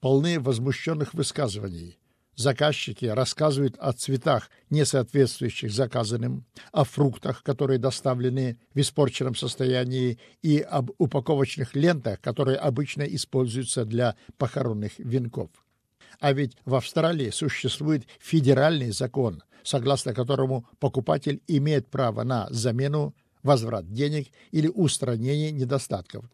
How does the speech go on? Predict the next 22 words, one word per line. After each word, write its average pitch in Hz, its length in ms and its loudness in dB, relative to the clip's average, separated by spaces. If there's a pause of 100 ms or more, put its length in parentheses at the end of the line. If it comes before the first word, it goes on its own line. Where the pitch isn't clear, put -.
(240)
если 143 320 4
купленный 113 460 -2
товар 117 340 -4 (160)
не 143 180 0
соответствует 127 760 -2 (180)
первоначальному 113 920 0
описанию. 90 640 -6 (520)
И 190 120 6
под - 180 0
словом 131 380 2 (200)
"товар" 127 420 4
можно 123 320 0
понимать 131 400 -4
всё, - 320 -4 (260)
включая, 143 420 0
скажем, 127 420 -2 (160)
авиабилеты. 127 800 2 (600)
Организация 143 720 2
защиты 131 540 -2
интересов 131 640 -2
потребителей 120 840 -6
Choice 151 460 -4